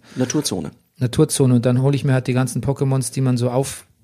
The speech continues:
Speaker 2: ah, wie heißen die denn nochmal?
Speaker 1: Die holst du dir halt. Wie machst du das denn
Speaker 2: Die
Speaker 1: dann?
Speaker 2: man hat, die man halt so aufblasen kann, die großen, weißt du?
Speaker 1: Dynamaxieren.
Speaker 2: Dyna-, ja, die Dynamax-Pokémons,
Speaker 1: Ah.
Speaker 2: genau. Mein, na, mein Sohn wäre sauer auf mich, dass ich mir das nicht merken kann. Ja, diese Kämpfe halt.
Speaker 1: Mhm.
Speaker 2: Und, äh, dann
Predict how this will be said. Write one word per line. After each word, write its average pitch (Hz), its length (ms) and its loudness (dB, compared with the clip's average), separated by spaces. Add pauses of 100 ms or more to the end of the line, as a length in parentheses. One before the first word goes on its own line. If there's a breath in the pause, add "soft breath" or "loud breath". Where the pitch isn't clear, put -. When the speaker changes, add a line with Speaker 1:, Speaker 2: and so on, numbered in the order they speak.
(580)
Speaker 2:
ah, 120 260 0
wie 120 140 2
heißen 127 200 -2
die 123 60 -2
denn 120 80 2
nochmal? 113 380 2
Speaker 1:
Die 120 100 -2
holst 117 400 2
du 202 40 2
dir 123 200 4
halt. 92 180 -2
Wie 120 60 2
machst 165 240 2
du 330 60 -6
das 320 160 0
denn 110 180 -4
Speaker 2:
Die 123 60 -2
Speaker 1:
dann? 139 80 2
Speaker 2:
man 139 100 2
hat, 127 220 -4
die 151 80 0
man 147 160 0
halt 139 120 -2
so - 80 -6
aufblasen 135 600 -4
kann, 123 200 -6
die 120 80 -6
großen, 127 340 -6
weißt 117 120 -2
du? 143 60 2
Speaker 1:
Dynamaxieren. 131 800 2
Speaker 2:
Dyna-, 170 200 2
ja, 147 300 4
die 139 100 0
Dynamax-Pokémons, 117 1000 2
Speaker 1:
Ah. - 60 -8
Speaker 2:
genau. 110 280 0
Mein, 110 180 0
na, 107 240 -2
mein 104 160 -6
Sohn 110 160 -4
wäre 104 120 -2
sauer 110 180 0
auf 107 120 -4
mich, 117 100 -6
dass 107 140 -4
ich - 60 -8
mir 110 80 2
das 110 140 -2
nicht 107 100 4
merken 113 200 2
kann. 107 200 -4 (800 loud breath)
Ja, 120 140 6
diese 123 200 4
Kämpfe 156 420 0
halt. 113 300 -2 (120)
Speaker 1:
Mhm. 120 420 -2 (520)
Speaker 2:
Und, 131 280 4
äh, 123 160 2
dann 123 520 0